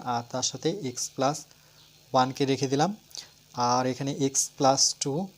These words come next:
এর সাথে আছে আমার এক্স মাইনাস থ্রি, কেন কি হরগুলো এক জায়গায় রাখবো।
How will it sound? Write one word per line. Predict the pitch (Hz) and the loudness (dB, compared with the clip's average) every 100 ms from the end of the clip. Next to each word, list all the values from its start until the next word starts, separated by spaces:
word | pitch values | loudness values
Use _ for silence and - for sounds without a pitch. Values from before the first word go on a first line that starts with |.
| _ _ - - - - _ - 131 | _ _ -20 -20 -20 -20 _ -6 -2
এর | 127 | -2
সাথে | 131 135 123 | -2 -2 -2
আছে | 131 127 | -2 -4
আমার | 151 156 | -4 -4
এক্স | 120 - 127 | -4 -4 -4
মাইনাস | 120 139 156 | -4 -2 -2
থ্রি, | - 120 | -4 -6
কেন | 120 117 | -8 -8
কি | 147 123 | -6 -2
হরগুলো | 120 117 135 165 | 0 2 6 6
এক | 120 127 | 6 0
জায়গায় | 131 220 - - - - - 120 | 2 2 -2 -18 -20 -14 -6 -2
রাখবো। | 113 - | -2 -6